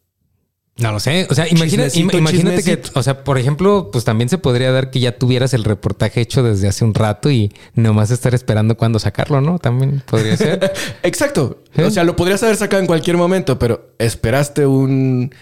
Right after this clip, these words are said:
Speaker 1: Como
Speaker 2: evento para poder decir, "Miren, eso no es tan importante, este otro es mucho más escándalo", ¿no? Porque este hombre, pues, no.
Speaker 1: No figura, o sea, nomás va a contar los secretos de Genaro Luna.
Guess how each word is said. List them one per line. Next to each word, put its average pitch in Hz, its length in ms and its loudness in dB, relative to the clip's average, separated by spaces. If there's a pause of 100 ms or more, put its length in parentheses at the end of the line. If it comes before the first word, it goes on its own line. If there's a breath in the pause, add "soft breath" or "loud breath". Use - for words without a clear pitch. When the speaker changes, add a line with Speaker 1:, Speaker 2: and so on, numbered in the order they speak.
(120 loud breath)
Speaker 1:
Como 113 220 2
Speaker 2:
evento 175 680 -2 (380 soft breath)
para 127 260 0
poder 135 220 0
decir, 139 400 0
"Miren, 127 280 0
eso 139 160 0
no 156 100 2
es 143 100 -2
tan 160 120 0
importante, 135 720 -2
este 165 600 0
otro 143 580 -4 (320 soft breath)
es 127 160 2
mucho 156 420 2
más 139 240 -2
escándalo", 107 680 -4
¿no? 147 200 -6
Porque 117 280 -6
este 113 200 -6
hombre, 131 220 -2
pues, 110 220 -10
no. 87 340 -8 (240)
Speaker 1:
No 113 300 4
figura, 135 340 2
o 110 40 0
sea, 107 120 0
nomás 107 420 2
va 131 100 2
a 127 60 -2
contar 131 260 0
los 135 120 0
secretos 127 500 0
de 104 220 2
Genaro 107 380 0
Luna. 123 600 2